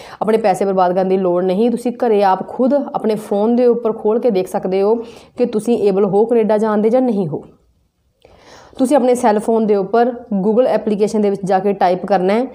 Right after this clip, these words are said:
ਉਹ ਤੁਹਾਨੂੰ ਦੱਸਣ ਜਾ ਰਹੀ ਹਾਂ ਤੁਸੀਂ ਕੀ ਟਾਈਪ ਕਰੋਗੇ। ਉੱਥੇ ਲਿਖੋਗੇ ਤੁਸੀਂ ਸੀ ਆਰ ਐਸ ਸਕੋਰ ਕੈਲਕੂਲੇਟਰ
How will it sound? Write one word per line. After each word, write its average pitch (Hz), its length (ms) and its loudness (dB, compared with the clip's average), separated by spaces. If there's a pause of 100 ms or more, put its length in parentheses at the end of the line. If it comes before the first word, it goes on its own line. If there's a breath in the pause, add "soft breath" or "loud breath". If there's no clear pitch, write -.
(280 loud breath)
ਉਹ 208 60 2
ਤੁਹਾਨੂੰ 233 140 2
ਦੱਸਣ 220 240 -2
ਜਾ 202 160 4
ਰਹੀ 202 100 2
ਹਾਂ 233 60 2
ਤੁਸੀਂ 226 180 -4
ਕੀ 240 140 0
ਟਾਈਪ 196 220 0
ਕਰੋਗੇ। 160 420 -2
ਉੱਥੇ 208 160 0
ਲਿਖੋਗੇ 226 300 2
ਤੁਸੀਂ 240 280 0
ਸੀ 240 360 -2
ਆਰ 214 140 2
ਐਸ 202 340 -2 (320 loud breath)
ਸਕੋਰ 233 640 2
ਕੈਲਕੂਲੇਟਰ 185 640 -2